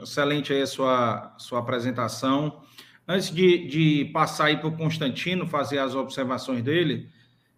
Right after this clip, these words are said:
é, eu queria te fazer a, uma pergunta e uma provocação, né?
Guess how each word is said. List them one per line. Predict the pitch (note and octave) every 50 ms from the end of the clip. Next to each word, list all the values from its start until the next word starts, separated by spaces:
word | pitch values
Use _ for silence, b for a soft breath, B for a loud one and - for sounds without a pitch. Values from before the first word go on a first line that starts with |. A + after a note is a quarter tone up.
| _ _
é, | - B2 B2+ C3 C3 C3+ C3+ C3 -
eu | D3+ -
queria | - - D#3+ F3+ F#3+
te | F#3 E3+
fazer | D#3+ F3+ F3 D#3+ D#3+ F3+ F#3+ F#3+ F3+ F3+ F3 F3+
a, | F3 F3 E3+ E3+ E3+ E3 E3 E3 D#3+ D#3+ D#3+ D#3+ D#3+ -
uma | G3+ G#3 G#3
pergunta | G#3+ G#3+ F3+ D#3+ D#3+ E3 G3 G#3+ A3+ A#3 A3+ A3 A3+ A3 G#3+
e | G#3+
uma | G#3+ G#3+ G#3+ G#3 G3+ G3+
provocação, | G3+ G3+ G3 F#3+ G#3 G#3 G#3 G#3+ G3 - - - - D3+ C#3+ C#3+ C#3+
né? | D#3 E3 F3+ G3 -